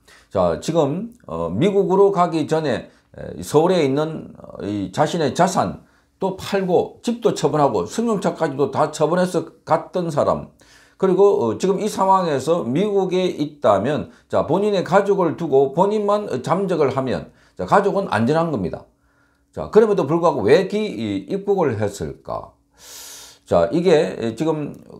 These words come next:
그 입국하는 과정도, 어, 이 남욱 변호사가 기자들에게 다 노출돼 가지고 우리 엘에이에 있는 총영사관에 방문하는 모습까지도 언론에 노출됐고, 그리고 공항에서까지도,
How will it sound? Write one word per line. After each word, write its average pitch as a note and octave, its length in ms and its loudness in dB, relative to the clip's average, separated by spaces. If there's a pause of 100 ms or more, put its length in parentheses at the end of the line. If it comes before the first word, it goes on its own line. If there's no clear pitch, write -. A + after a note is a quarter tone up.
그 G#2 460 -2
입국하는 F#3+ 420 2
과정도, F#3 1300 0
어, D2 40 -12
이 G#2 80 -8
남욱 A#2+ 460 2
변호사가 C3+ 680 0
기자들에게 F3+ 600 0
다 - 160 -6
노출돼 F3 520 2
가지고 F#2+ 460 0 (220)
우리 C3 260 -2
엘에이에 F#3+ 320 6
있는 D3 180 -2
총영사관에 E3 920 0
방문하는 D3+ 500 -2
모습까지도 D3+ 760 2
언론에 F3 260 2
노출됐고, A2 760 -4 (140)
그리고 F3 440 -2
공항에서까지도, E3 1300 2